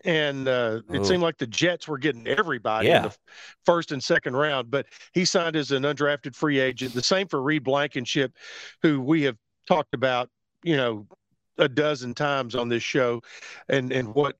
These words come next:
Speaker 1: uh, and I saw one of the Philadelphia people, uh, writers put out something about Reed kinda giving their fans a little bit and, and said, you know, he is,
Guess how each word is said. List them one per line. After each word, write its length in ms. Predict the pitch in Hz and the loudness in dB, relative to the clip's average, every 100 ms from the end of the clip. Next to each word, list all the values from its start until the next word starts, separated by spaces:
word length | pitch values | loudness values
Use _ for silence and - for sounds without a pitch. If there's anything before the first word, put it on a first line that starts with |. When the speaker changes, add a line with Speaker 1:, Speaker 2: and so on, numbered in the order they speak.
| - | 0
Speaker 1:
uh, 380 | 147 127 120 127 - - | 2 4 0 -6 -8 -4
and 220 | - 156 | 0 0
I 40 | 139 | 0
saw 320 | - 156 139 | 2 2 0
one 240 | 117 147 | -2 -2
of 80 | 139 | 0
the 100 | 113 | -4
Philadelphia 720 | - 156 135 131 139 - 165 | -2 -2 2 2 0 0 0
people, 560 | - 151 139 131 113 98 - - - _ _ _ - | 0 -2 -2 0 -2 -4 -12 -20 -20 _ _ _ 2
uh, 180 | 135 127 | 2 2
writers 520 | 117 135 147 135 123 | 2 2 0 -2 -6
put 240 | - 175 | -2 0
out 240 | 143 127 - | 0 -2 -4
something 340 | - 143 - | -2 -2 -2
about 300 | 127 131 123 120 | -2 0 -2 -2
Reed 400 | 120 139 135 113 | 0 0 0 -2
kinda 260 | - 151 127 | -2 0 0
giving 520 | 110 131 127 113 101 _ _ - | 0 0 0 -4 -8 _ _ -4
their 220 | 135 127 | 2 2
fans 720 | 120 147 135 131 123 120 - - - - - - | 2 0 2 0 -2 -4 -6 -8 -14 -16 -12 0
a 60 | 120 | 2
little 260 | 131 127 | 4 2
bit 320 | 113 131 127 - - | 0 2 0 0 -6
and, 180 | 127 127 | -2 -2
and 160 | 123 | -2
said, 220 | - 143 | 0 0
you 60 | 123 | 0
know, 100 | 123 | 0
he 180 | 127 139 | 0 0
is, 260 | 123 - | 0 -4